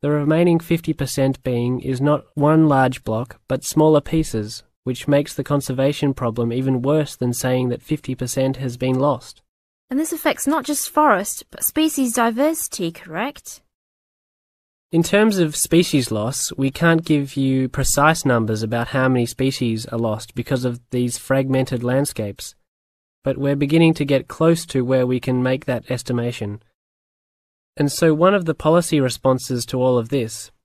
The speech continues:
Speaker 1: beyond just trying to create large protected areas, is to try and reconnect the fragments.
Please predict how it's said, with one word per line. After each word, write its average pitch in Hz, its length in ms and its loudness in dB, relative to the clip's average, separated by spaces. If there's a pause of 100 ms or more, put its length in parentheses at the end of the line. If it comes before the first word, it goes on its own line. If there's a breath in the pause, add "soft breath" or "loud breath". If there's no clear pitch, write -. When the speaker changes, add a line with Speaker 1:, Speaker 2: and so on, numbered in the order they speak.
Speaker 1:
beyond 151 320 4
just 147 180 0
trying 135 280 2
to 127 80 -6
create 131 420 -2
large 131 300 0
protected 127 420 -4
areas, 123 580 0
is 135 160 -4
to - 140 -4
try 147 480 0
and 135 120 0
reconnect 147 520 2
the 135 100 -6
fragments. - 760 -6